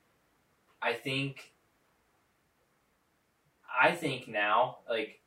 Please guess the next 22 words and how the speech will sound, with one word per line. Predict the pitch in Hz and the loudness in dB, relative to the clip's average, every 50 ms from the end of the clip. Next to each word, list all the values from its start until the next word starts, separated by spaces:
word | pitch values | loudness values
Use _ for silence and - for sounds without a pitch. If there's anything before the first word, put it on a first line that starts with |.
| _ - - | _ -18 -8
who | 131 127 123 | -2 0 2
I | 120 120 | 2 2
am | 117 113 113 110 | 0 -2 -4 -2
now | 107 104 107 110 | 0 0 0 0
looking | 110 107 110 110 104 101 | 0 -2 -4 -6 -4 -2
back | 101 101 101 101 - | 0 0 0 0 0
on, | 113 110 107 | 0 2 2
I | 107 107 | 0 -2
think | - 113 110 110 | -4 -8 -8 -6
it'd | 110 107 104 | -6 -8 -8
be | 104 101 | -10 -8
more | 101 104 104 104 107 | -6 -2 -2 0 0
valuable | - - - 98 98 104 104 101 104 101 101 101 | 2 0 2 0 0 -2 -4 -4 -4 -6 -6 -6
to | 104 104 | -8 -10
be | 95 98 98 98 | -10 -8 -8 -6
a | 95 | -6
small | - - 117 113 101 95 95 95 | -6 -6 -4 -2 0 0 0 0
fish | - 95 95 - - 98 | 0 0 0 0 -2 -10
in | 95 | -10
a | 92 | -8
big | 92 92 92 - - | -8 -8 -8 -8 -8
pond. | - 95 95 98 - | -4 -4 -2 -2 -4